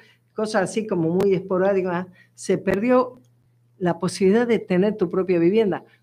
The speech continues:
Mi vieja era escribana y en alguna época me tocó a mí laburar en la escribanía de mi ma-, madre, porque en la, en la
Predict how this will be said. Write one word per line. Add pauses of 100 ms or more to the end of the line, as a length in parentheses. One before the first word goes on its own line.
Mi
vieja (180)
era (160)
escribana (580)
y
en
alguna
época
me
tocó
a
mí
laburar
en
la
escribanía
de
mi
ma-, (100)
madre,
porque
en
la,
en
la